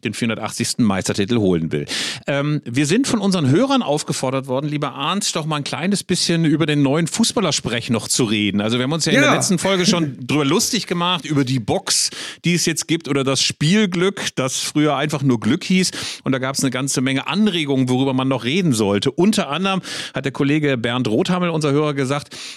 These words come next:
Speaker 1: Durchgang eins fände er besonders schrecklich, wo es doch eigentlich die erste Halbzeit ist oder die ersten fünfundvierzig Minuten, dass immer von Durchgang eins geredet wird, als ob's noch Durchgang drei, vier, fünf, sieben und neun gibt.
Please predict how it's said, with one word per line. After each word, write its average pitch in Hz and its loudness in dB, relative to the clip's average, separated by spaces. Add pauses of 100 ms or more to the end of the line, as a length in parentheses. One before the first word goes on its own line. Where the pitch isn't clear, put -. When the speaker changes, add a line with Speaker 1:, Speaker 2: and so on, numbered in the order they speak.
Speaker 1:
Durchgang 139 2
eins 151 2
fände 120 0
er 113 0
besonders 113 0
schrecklich, 135 -2
wo 123 0
es 131 0
doch 123 -4
eigentlich 127 -2
die 135 -4
erste 123 -6
Halbzeit 170 -2
ist 165 -4
oder 127 0
die 123 0
ersten 131 -2
fünfundvierzig 135 -2
Minuten, 123 4
dass 113 0
immer 120 2
von 113 -2
Durchgang 135 0
eins 123 -2
geredet 151 -2
wird, 139 0
als 120 -4
ob's 123 -4
noch 117 0
Durchgang 127 -2
drei, 117 -2
vier, 127 -2
fünf, 131 -2
sieben 123 -2
und 110 0
neun 113 2
gibt. 180 -4